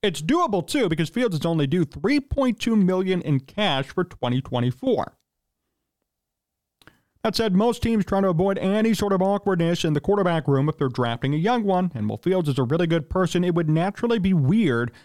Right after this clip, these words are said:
for a number one overall pick to have a player the team traded up to take at eleven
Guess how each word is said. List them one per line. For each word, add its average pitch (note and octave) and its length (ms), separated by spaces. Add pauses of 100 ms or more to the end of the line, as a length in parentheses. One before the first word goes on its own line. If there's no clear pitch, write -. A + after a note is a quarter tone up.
(140)
for A#2 120
a A2+ 40
number D#3+ 240
one D#3 160
overall C3 360
pick G3+ 320
to C#3 80
have B2 160 (160)
a B2+ 40
player D#3 540
the B2 100
team E3+ 300
traded C#3 340
up G#3 200
to - 100
take C3 300
at A#2 80
eleven B2+ 480